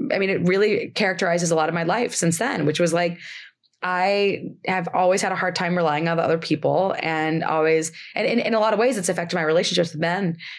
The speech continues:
because a lot of men, like, they're like, "Well, what do I, what can I even do for you? Like, you do everything for yourself. You don't really need me." Like, and, and it's been a really big, you know, lesson of healing and learning to receive, learning to ask for help, learning to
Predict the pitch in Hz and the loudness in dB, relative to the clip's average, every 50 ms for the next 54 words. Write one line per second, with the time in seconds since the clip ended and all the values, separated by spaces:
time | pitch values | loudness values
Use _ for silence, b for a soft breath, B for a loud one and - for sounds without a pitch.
0 | B - 175 175 196 185 175 175 - - - 185 202 208 190 190 196 196 196 180 | B -4 -2 2 2 2 2 0 0 0 0 0 2 2 2 2 0 2 2 2
1 | 175 165 165 170 - _ - 180 180 180 175 175 165 165 170 180 180 190 190 185 | 0 0 -2 -6 -12 _ 0 2 2 2 2 2 2 2 2 4 4 4 2 2
2 | 180 180 180 170 - 240 233 214 190 180 170 160 160 196 190 - 165 156 - - | 2 0 -2 -2 0 -2 0 2 2 2 2 2 0 0 2 0 0 2 2 2
3 | 120 160 175 - - - 175 175 170 170 170 B B B B B B B - 180 | 0 -2 -2 -4 -2 0 2 2 0 0 -6 B B B B B B B -2 0
4 | 175 185 185 185 185 185 180 170 170 156 147 147 143 - - - 120 135 170 175 | 2 4 2 2 2 0 -2 -2 0 0 0 0 0 0 0 2 0 0 -2 -4
5 | - _ 170 175 190 190 190 180 165 151 143 147 165 151 - - - - 170 170 | -6 _ 0 0 2 2 2 2 2 2 2 0 0 0 -4 -2 -2 -2 -2 -4
6 | 165 - - 185 180 180 180 180 175 B B B B B B B B _ - 214 | -2 -2 0 2 4 2 2 0 -2 B B B B B B B B _ -4 -4
7 | 214 190 - - 226 226 226 226 - 240 240 226 220 214 214 220 220 220 220 170 | -4 -4 -2 -2 -2 -2 -2 0 0 0 2 2 2 2 2 2 2 2 0 0
8 | 165 - _ - 180 170 - _ 214 214 190 175 170 - _ - - - - - | -4 -8 _ -4 -4 -4 -2 _ -2 -2 -2 -4 -8 -12 _ -6 -6 -4 0 0
9 | 208 202 190 170 170 170 202 - - 202 175 170 - 269 285 320 269 214 190 180 | 2 2 2 2 2 0 0 0 0 0 -2 0 0 2 2 2 2 2 0 0
10 | - - 180 180 175 180 180 180 180 170 160 170 165 - - 233 262 226 - - | -2 -2 0 0 0 0 0 0 2 2 2 2 2 2 2 2 2 2 0 -2
11 | - - - - - 175 180 180 180 180 - - 170 165 - - - 147 165 - | -4 -10 -10 -4 -2 -2 0 0 -2 -2 0 -2 -2 -4 -4 -6 -4 -4 -2 0
12 | - 226 - - - - 170 165 165 165 165 165 165 165 160 - 165 156 160 | 0 -2 -2 -4 -6 -2 0 0 0 2 0 0 0 0 0 0 0 -2 -2